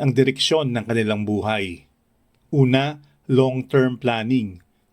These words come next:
Si Carlo, hindi lahat basta nakatingin sa ngayon.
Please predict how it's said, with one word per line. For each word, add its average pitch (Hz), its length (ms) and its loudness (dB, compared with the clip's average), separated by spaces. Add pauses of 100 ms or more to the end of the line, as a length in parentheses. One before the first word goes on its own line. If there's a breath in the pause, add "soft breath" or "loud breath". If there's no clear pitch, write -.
(220)
Si - 160 -4
Carlo, 127 720 -2 (320 soft breath)
hindi 127 400 2
lahat 135 320 0
basta 131 240 -2
nakatingin 131 400 0
sa 120 160 -2
ngayon. 123 480 -2